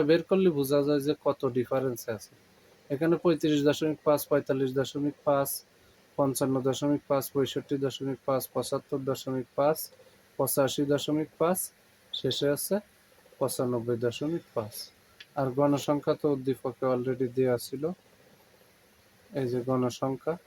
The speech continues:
গণসংখ্যা দিয়েছিল আট, বারো, বিশ, পঁচিশ, তিরিশ। এই যে তিরিশ, আর পনেরো, আর দশ শেষে। এবার সর্বশেষে কিন্তু এই গণসংখ্যা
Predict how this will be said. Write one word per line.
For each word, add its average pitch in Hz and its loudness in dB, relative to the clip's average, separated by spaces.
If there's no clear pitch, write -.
গণসংখ্যা 131 0
দিয়েছিল 131 0
আট, 127 0
বারো, 123 2
বিশ, 127 0
পঁচিশ, 139 -6
তিরিশ। 113 -6
এই 127 -2
যে 123 -2
তিরিশ, 143 -2
আর 127 0
পনেরো, 139 2
আর 131 -2
দশ 107 -2
শেষে। 117 -8
এবার 131 2
সর্বশেষে 156 2
কিন্তু 156 0
এই 131 2
গণসংখ্যা 151 4